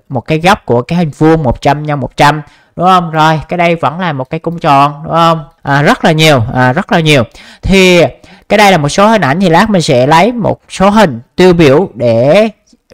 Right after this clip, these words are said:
vẽ, hướng dẫn anh em vẽ cách thực hiện cái lệnh circle này. Rồi, chúng ta sẽ đi vào nội dung chi tiết của video ngày hôm nay, đó là lệnh add. Thì để thực hiện cái lệnh add thì như những cái video trước, chúng ta sẽ có những cái cách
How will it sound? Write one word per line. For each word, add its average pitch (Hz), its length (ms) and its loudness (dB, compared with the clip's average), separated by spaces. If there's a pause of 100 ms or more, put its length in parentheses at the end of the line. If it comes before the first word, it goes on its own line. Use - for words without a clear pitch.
vẽ, 147 300 4
hướng 190 240 0
dẫn 135 140 0
anh 175 120 -2
em 156 140 -4
vẽ 151 260 2
cách - 200 -6
thực - 160 -10
hiện 113 180 -6
cái 156 120 -6
lệnh 117 140 -6
circle 156 420 0
này. 143 260 -2 (380)
Rồi, 180 220 0 (100)
chúng 175 140 -12
ta 196 80 -10
sẽ 175 140 -10
đi 175 120 -4
vào 175 180 -4
nội 143 160 -4
dung 156 140 -4
chi 165 120 -10
tiết 202 260 -4
của 127 160 -2
video 170 240 -4
ngày 156 140 -6
hôm 151 120 -6
nay, 170 260 0 (300)
đó 180 140 -6
là 190 140 0
lệnh 135 260 -2
add. 151 280 0 (400)
Thì 180 180 -6
để 160 200 2
thực - 180 -8
hiện 170 220 -4
cái 208 120 -4
lệnh 165 200 -4
add 139 300 -4 (120)
thì 175 440 -2
như 175 140 -2
những 151 220 -4
cái 180 100 -8
video 170 380 -2
trước, 226 300 -2
chúng 202 140 -14
ta 170 440 -2
sẽ 123 160 -12
có 165 280 -2
những 135 120 -10
cái 135 80 -16
cách 196 180 -10